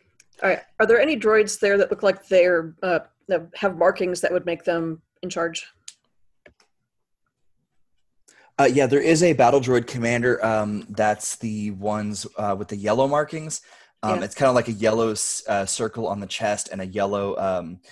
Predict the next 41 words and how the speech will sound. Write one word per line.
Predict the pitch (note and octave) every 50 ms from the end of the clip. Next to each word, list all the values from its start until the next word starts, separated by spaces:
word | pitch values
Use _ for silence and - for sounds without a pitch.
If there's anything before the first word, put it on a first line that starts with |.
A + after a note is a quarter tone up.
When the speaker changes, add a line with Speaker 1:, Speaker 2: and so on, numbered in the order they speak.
| - - - _ _ _ _ _ _ _ _ _
Speaker 2:
mane | - A#2 A2 G#2+ G#2+ G#2 G#2 G#2+ A2 A2 A2 G#2+
or | G2+ F2+ E2+ F2
hairdo, | - G#2+ G#2+ G#2 G#2 G2 A2+ A#2 A2 A2 A2 G2 -
uh, | G2+ G2 F#2+
so | F#2+ - A2+
to | A2
speak, | - - - A#2+ A#2 - - -
uh, | G#2+ G#2 F#2+
with | F#2+ F#2
the | -
way | G2+ G2
the | F#2+ G2 F#2
dro-, | - G2+ G2 - - -
and | G2+ G2+ G#2
then | G#2 G2+ G2 F#2+ _ _ - - _ _ _ -
the | A#2+ A2+
other | B2 B2+ C3 C3+ C3
ones | B2 B2+ B2 A#2+ A#2+ A#2+ A#2 A#2
is | - A2 A2 G#2 -
for, | - - - A2+ A2 A2 A2 G#2+ G#2+ G#2+ - -
uh, | G2+ G2 F#2+
security | F#2+ - - G2 - - A2+ G#2+ G#2 A2 G#2+
droids. | F#2+ A2 A2+ A2 A2 G#2+ G#2+ G#2+ - - -
Um, | G2 G2 G2 F#2+ F#2 F#2 F2+ D#2+ D#2 _ _ _ _ _ _ _ _ - -
it's | - A#2 - -
basically | - A#2 A2+ G#2+ - A#2 - - A2
like | G2+ G2+ F#2 F#2
shoulder | - - - G#2+ G#2 G2 A#2 G#2+
pads | - - A#2+ A#2 A#2+ A#2+ A#2 A#2 - - - -
of | G2 G2+ G2+ G2 G2 F#2 F2+
maroon | F#2+ G2+ G2+ F#2+ F#2 F#2 F#2 F#2+ G2 A2 A2+ A#2+
on | - - A2 A#2 A#2+
their | B2 B2
bodies. | A#2+ B2+ B2 B2 B2+ C3+ C#3+ - - - _ _ _ _ _ _ _ _ G#3
Speaker 1:
Mm-hmm. | G3 F#3 F3 A3 - _ _ _ _ _ _ _ _ _ _ _ _ _ _ _ _ _ _ -
Speaker 2:
Um, | - A#2 A2 G#2 G2
that's | G2+ A2 A2 - -
the | A#2+
two | - - B2+
different | A#2 A2+ - A#2+ G2+ -
colorations. | - A2+ A2 G2+ G#2 G2 F#2+ - - C2+ - -